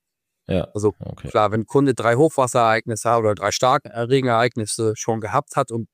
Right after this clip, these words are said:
Speaker 2: immer noch glaubt, er müsse da nicht selber auch vorsorgen, dann wird's
Speaker 1: Ja.
Speaker 2: vielleicht irgendwann schwierig.
Speaker 1: Ja.
Speaker 2: Ähm, aber bisher haben wir jeden, für jedes Haus auch die passende Lösung gefunden.
Speaker 1: Ja,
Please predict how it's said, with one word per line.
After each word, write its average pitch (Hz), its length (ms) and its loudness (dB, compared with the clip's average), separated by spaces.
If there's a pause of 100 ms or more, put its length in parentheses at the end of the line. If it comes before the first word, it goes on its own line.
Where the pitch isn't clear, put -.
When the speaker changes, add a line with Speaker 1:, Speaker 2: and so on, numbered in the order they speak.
(140)
Speaker 2:
immer 123 220 2
noch 117 200 2
glaubt, 117 420 4
er 120 100 -6
müsse 117 380 2
da 110 120 4
nicht 123 320 0
selber 127 400 4
auch 101 140 0
vorsorgen, 110 720 4 (340)
dann 120 160 2
wird's 127 180 2
Speaker 1:
Ja. 92 80 0
Speaker 2:
vielleicht 117 200 4
irgendwann 110 300 -2
schwierig. 143 600 2 (480)
Speaker 1:
Ja. 85 240 -6
Speaker 2:
Ähm, 113 340 2
aber 107 300 4
bisher 110 320 0
haben 117 140 2
wir 104 60 4
jeden, 110 360 2 (320)
für 113 80 0
jedes 113 400 2
Haus 113 260 4
auch 110 140 -6
die 110 100 -2
passende 110 380 0
Lösung 104 360 2
gefunden. 98 520 -6 (320)
Speaker 1:
Ja, - 160 -12